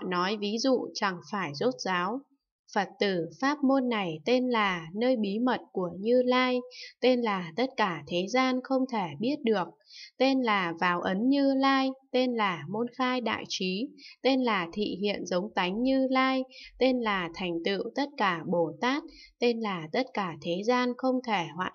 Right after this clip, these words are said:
được, tên là một hướng tùy thuận cảnh giới Như Lai, tên là tịnh tất cả các cõi chúng sinh,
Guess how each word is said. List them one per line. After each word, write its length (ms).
được, 260
tên 240
là 360
một 320
hướng 320
tùy 300
thuận 160
cảnh 220
giới 340
Như 260
Lai, 360
tên 220
là 320
tịnh 300
tất 140
cả 240
các 220
cõi 340
chúng 360
sinh, 280